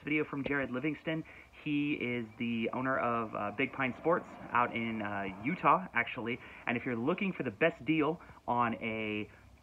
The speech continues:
extended factory Yamaha warranty, give Jared a call. Uh, if you're spending over nine hundred dollars on the extended factory warranty, stop. Don't even do it, okay? Uh, Jared will hook you up. He's a stand-up dude. Uh, the whole process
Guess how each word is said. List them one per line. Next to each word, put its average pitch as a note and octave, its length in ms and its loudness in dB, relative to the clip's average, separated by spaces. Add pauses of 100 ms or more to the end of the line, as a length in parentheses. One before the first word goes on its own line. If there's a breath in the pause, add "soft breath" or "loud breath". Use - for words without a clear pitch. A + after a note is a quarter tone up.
(200)
extended D3 460 2 (100)
factory C3+ 500 2
Yamaha B2+ 460 4
warranty, C#3 600 -2
give B2+ 180 0
Jared A#2+ 220 4
a - 20 -6
call. G2+ 240 -2 (260 loud breath)
Uh, G#2 300 2
if A#2 140 -2
you're C#3+ 140 2
spending F#3 400 0
over D3+ 240 6
nine B2+ 300 4
hundred C3+ 200 0
dollars A#2 320 2
on A#2+ 100 0
the A2 60 -4
extended G#2 460 -4
factory G2+ 280 -4
warranty, G#2+ 420 -4 (380 loud breath)
stop. D#2+ 340 -10 (280)
Don't A#2 260 0
even G#2 280 -4
do F#2 140 -4
it, D#2+ 140 -8
okay? G2 280 -4 (320 loud breath)
Uh, F#2+ 340 2 (340)
Jared A#2+ 300 4
will G#2+ 80 0
hook G#2 220 -6
you G#2 120 -2
up. A#2 240 2
He's G#2 200 -6
a F#2 100 -12 (100)
stand-up G#2+ 380 -2
dude. A#2+ 300 0 (100)
Uh, - 80 -8
the - 80 -8
whole - 120 -10
process A#2 300 0